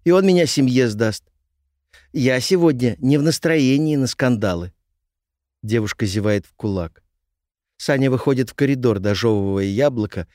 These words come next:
и резво одеваясь. Где только взял поганец, и не поделился ведь. До дома Гробовецкого идти минут десять.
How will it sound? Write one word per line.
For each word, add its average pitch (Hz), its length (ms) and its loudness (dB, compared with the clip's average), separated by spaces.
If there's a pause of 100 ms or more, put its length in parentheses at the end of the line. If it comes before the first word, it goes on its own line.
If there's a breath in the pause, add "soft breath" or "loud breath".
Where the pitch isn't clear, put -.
(140)
и 127 120 2
резво 123 360 2
одеваясь. 101 760 -6 (1080)
Где 110 240 -2
только 233 320 -2
взял 190 300 0
поганец, 104 600 -2
и 104 40 -8
не 110 100 -2
поделился 107 640 -4
ведь. 127 320 -8 (1160)
До 113 100 2
дома 135 280 2
Гробовецкого 120 920 0
идти - 460 -6
минут 131 400 0
десять. - 580 -10